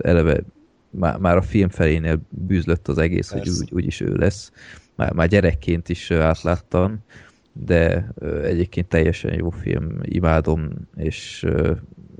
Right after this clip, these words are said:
Speaker 1: és mindenképpen, ha, e-, ez is egyébként egy olyan film, hogy bár-, bárkinek lehet ajánlani,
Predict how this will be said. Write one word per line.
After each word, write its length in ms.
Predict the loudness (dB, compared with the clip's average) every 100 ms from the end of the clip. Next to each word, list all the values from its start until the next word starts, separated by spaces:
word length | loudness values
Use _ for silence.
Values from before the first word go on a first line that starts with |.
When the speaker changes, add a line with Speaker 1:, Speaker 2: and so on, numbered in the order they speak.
| -14
Speaker 1:
és 100 | -2
mindenképpen, 600 | 2 4 2 2 2 2
ha, 340 | 4 2 2 -4 -20 _
e-, 160 | 0 2
ez 160 | 2
is 120 | 2 2
egyébként 400 | 0 0 -2 -2
egy 140 | -2
olyan 120 | -2
film, 300 | -4 -4 -2
hogy 180 | -2 -2
bár-, 340 | 0 0 -2
bárkinek 580 | 0 0 0 -4 -8 -4
lehet 260 | -4 -4 -4
ajánlani, 580 | -4 -2 -4 -6 -8